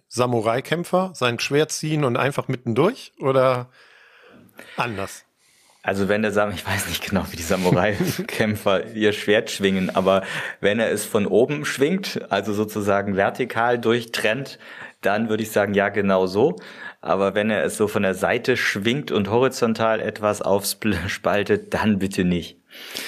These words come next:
Speaker 1: Also dann ist eher so das Bild von, äh, meiner Oma, die meinen Kuchen schneidet, besser.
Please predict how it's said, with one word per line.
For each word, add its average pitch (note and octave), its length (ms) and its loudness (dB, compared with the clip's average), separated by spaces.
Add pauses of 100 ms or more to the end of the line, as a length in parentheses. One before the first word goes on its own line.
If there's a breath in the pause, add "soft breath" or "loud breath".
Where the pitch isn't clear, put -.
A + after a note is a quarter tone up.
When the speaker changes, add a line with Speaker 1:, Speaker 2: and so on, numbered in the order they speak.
(380 loud breath)
Speaker 1:
Also A#2 240 -2
dann B2+ 200 0
ist A#2 140 -6
eher A#2+ 320 2
so A2+ 140 -2
das G#2+ 200 -4
Bild A#2 300 0
von, G#2+ 480 -2 (540 soft breath)
äh, G2+ 240 -2
meiner A2 420 -2
Oma, C3+ 500 0 (100)
die G#2 100 -10
meinen G2+ 260 -4
Kuchen A2 340 -6
schneidet, A2 500 0
besser. G#2+ 360 -2